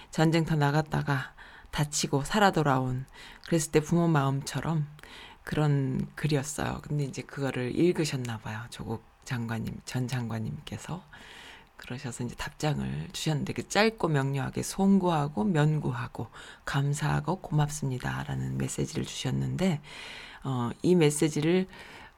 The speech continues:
공개를 할까 말까 하다가 공개를 하기로 마음을 먹었다고, 이 김주대 시인이요. 왜냐하면은 그,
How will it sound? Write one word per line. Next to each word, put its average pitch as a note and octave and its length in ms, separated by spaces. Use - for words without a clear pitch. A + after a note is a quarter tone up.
공개를 E3+ 400
할까 G#3 300
말까 D#3+ 480
하다가 D3+ 300
공개를 D3+ 540
하기로 F3 320
마음을 B2+ 320
먹었다고, A#2 540
이 A2 120
김주대 C#3 540
시인이요. C3+ 640
왜냐하면은 C3 640
그, G#2+ 420